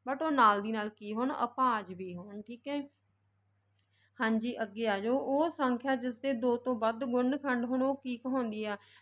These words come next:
ਜਿਹਦੇ ਦੋ ਤੋਂ ਵੱਧ ਗੁਣਨਖੰਡ ਹੋਣ, ਉਹ ਨਾ ਤਾਂ ਸਮ ਸੰਖਿਆ ਹੁੰਦੀ ਹੈ, ਨਾ ਹੀ ਜੁੜਵਾਂ ਹੁੰਦੀ ਹੈ, ਨਾ ਹੀ ਸਹਿਭਾਜ, ਉਹ ਭਾਜ ਸੰਖਿਆ ਹੁੰਦੀ ਹੈ ਬੇਟੇ, ਉਹਨੂੰ ਆਪਾਂ ਕੀ ਕਵਾਂਗੇ? ਭਾਜ ਸੰਖਿਆ। ਅੱਗੇ ਆ ਜਾਓ ਜੀ, ਆਪਣੇ ਕੋਲੇ ਸੱਤ ਸੌ ਵੀਹ ਦੇ ਭਾਜ ਗੁਣਨਖੰਡਾਂ ਦੀ ਸੰਖਿਆ ਕਿੰਨੀ ਆ? ਦੇਖੋ, ਸੱਤ ਸੌ ਵੀਹ ਦੇ ਭਾਜ ਗੁਣਨਖੰਡ,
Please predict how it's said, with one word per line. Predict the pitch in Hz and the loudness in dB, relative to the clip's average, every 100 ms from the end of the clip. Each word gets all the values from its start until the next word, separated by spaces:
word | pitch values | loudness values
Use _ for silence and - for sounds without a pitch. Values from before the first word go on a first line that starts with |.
| - | -4
ਜਿਹਦੇ | 269 320 | -2 0
ਦੋ | 269 269 | 4 4
ਤੋਂ | 269 269 | 4 2
ਵੱਧ | 240 233 269 | 2 0 0
ਗੁਣਨਖੰਡ | 277 262 285 277 247 | 2 2 0 0 2
ਹੋਣ, | 262 262 | 2 4
ਉਹ | 269 | 4
ਨਾ | 254 226 | 2 2
ਤਾਂ | 226 | -2
ਸਮ | 247 233 202 | -6 -4 -6
ਸੰਖਿਆ | 208 226 220 226 240 | -4 -6 -6 -4 -2
ਹੁੰਦੀ | 233 240 | -2 -2
ਹੈ, | 247 | 0
ਨਾ | 226 220 | 0 0
ਹੀ | |
ਜੁੜਵਾਂ | 226 214 196 202 220 | 0 -2 -4 -4 -4
ਹੁੰਦੀ | 233 214 233 | -4 -4 -4
ਹੈ, | |
ਨਾ | 226 196 | -2 -2
ਹੀ | 208 | -4
ਸਹਿਭਾਜ, | 214 202 202 208 233 226 | -6 -8 -6 -4 -4 -2
ਉਹ | 247 - | -6 -2
ਭਾਜ | 262 247 214 | 2 2 2
ਸੰਖਿਆ | - 208 202 208 | -6 -8 -8 -10
ਹੁੰਦੀ | 208 185 185 | -8 -10 -10
ਹੈ | |
ਬੇਟੇ, | 185 190 233 | -12 -12 -8
ਉਹਨੂੰ | 240 226 | -6 -6
ਆਪਾਂ | 214 196 | -8 -14
ਕੀ | 190 - | -16 -20
ਕਵਾਂਗੇ? | 208 226 240 269 | -14 -10 -6 -8
ਭਾਜ | 277 254 240 196 | -6 -6 -6 -6
ਸੰਖਿਆ। | - 196 190 - 190 - _ - - - - | -14 -18 -18 -14 -14 -14 _ -20 -20 -14 -6
ਅੱਗੇ | 226 226 | -4 -2
ਆ | 220 196 | -2 -2
ਜਾਓ | 202 | -4
ਜੀ, | 196 220 277 294 _ _ | -4 -4 -4 -4 _ _
ਆਪਣੇ | 226 226 226 | -4 -2 -4
ਕੋਲੇ | 226 214 233 269 | -4 -4 -2 -2
ਸੱਤ | 269 233 226 | 0 0 -2
ਸੌ | - 277 262 | -4 0 0
ਵੀਹ | 220 254 277 | 0 -4 0
ਦੇ | 269 262 | 2 0
ਭਾਜ | 262 262 240 | 0 -2 -2
ਗੁਣਨਖੰਡਾਂ | 220 226 247 262 240 214 214 | -4 -6 -4 -4 -6 -4 -4
ਦੀ | 226 | -6
ਸੰਖਿਆ | 226 220 208 - 220 | -10 -10 -10 -8 -10
ਕਿੰਨੀ | 220 208 185 185 | -8 -10 -8 -8
ਆ? | |
ਦੇਖੋ, | 180 226 285 | -8 -8 -8
ਸੱਤ | 277 233 220 | -2 -2 -2
ਸੌ | - 240 | -2 -4
ਵੀਹ | 220 247 262 | -2 -4 -2
ਦੇ | 254 | -2
ਭਾਜ | 247 254 240 214 | 0 0 0 0
ਗੁਣਨਖੰਡ, | 208 214 233 233 226 233 | -8 -8 -8 -6 -4 -2